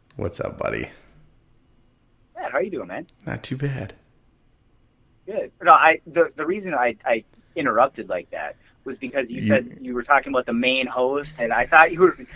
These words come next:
Speaker 2: I thought that was when my, that was when I was supposed to come in.
Speaker 1: Well, you are the
Speaker 2: That
Speaker 1: main
Speaker 2: was
Speaker 1: host. You're one of the main hosts.
Speaker 2: Okay, that makes sense.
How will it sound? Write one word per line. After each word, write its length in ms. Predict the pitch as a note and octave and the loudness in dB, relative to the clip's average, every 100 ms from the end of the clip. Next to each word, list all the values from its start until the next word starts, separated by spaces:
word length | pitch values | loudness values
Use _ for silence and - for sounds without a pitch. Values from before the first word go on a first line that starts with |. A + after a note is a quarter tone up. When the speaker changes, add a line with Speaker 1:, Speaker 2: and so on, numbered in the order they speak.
| - | -6
Speaker 2:
I 80 | D#3 | -2
thought 180 | E3+ F3 | 2 4
that 180 | F3 E3+ | 6 4
was 140 | D#3+ | 2
when 180 | C#3 D3+ | -4 0
my, 440 | C#3+ D3 D3 C#3+ - - | 4 6 6 2 -8 -6
that 100 | C#3+ | -4
was 120 | C#3+ | -2
when 120 | B2 C#3 | 0 4
I 180 | D3 E3+ | 6 4
was 100 | - | 0
supposed 280 | - A2 | -2 -4
to 60 | - | -2
come 200 | A2+ G2 | -6 -4
in. 180 | E2+ D2+ | -6 0
Speaker 1:
Well, 100 | E3 | 4
you 120 | F3+ F#3+ | 8 10
are 120 | G3+ | 10
the 60 | |
Speaker 2:
That 40 | D3 | 10
Speaker 1:
main 180 | A#2 G#2 | 8 8
Speaker 2:
was 100 | F2+ E2 - | 4 0 -6
Speaker 1:
host. 120 | - | -4
You're 200 | A2 C#3 | 2 6
one 180 | D3+ F3+ | 8 8
of 100 | C#3 | 8
the 80 | G#2+ | 6
main 220 | F#2 E2+ | 2 0
hosts. 460 | D2+ - - - - _ _ - - _ - | -6 -8 -12 -16 -20 _ _ -20 -20 _ -12
Speaker 2:
Okay, 280 | F#3 B2+ G#2 | 0 2 2
that 220 | C3 D3+ | 2 0
makes 220 | C3+ A#2 | 0 -4
sense. 180 | - F#2+ | -6 -6